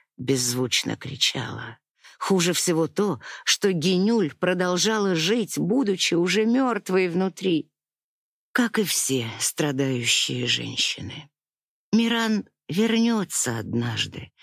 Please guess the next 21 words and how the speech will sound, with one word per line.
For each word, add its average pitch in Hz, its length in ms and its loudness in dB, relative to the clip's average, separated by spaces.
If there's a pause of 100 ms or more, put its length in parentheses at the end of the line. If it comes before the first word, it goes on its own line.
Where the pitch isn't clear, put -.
(160)
снова 208 640 2
будет 196 440 0
её 202 320 2
мужем, 202 500 2
как 196 240 -2
и 208 40 2
обещал. 208 840 -2 (380)
Но 185 260 4
отныне, 180 760 0 (200)
всякий 214 640 0
раз, 180 360 -2
когда 147 380 0
Генюль 160 500 2
посмотрит 135 800 -2
ему 139 340 -2
в - 80 -12
глаза, 127 720 -4 (840)
она 156 360 0
увидит 117 460 -6
в 95 100 -8
них 98 380 -4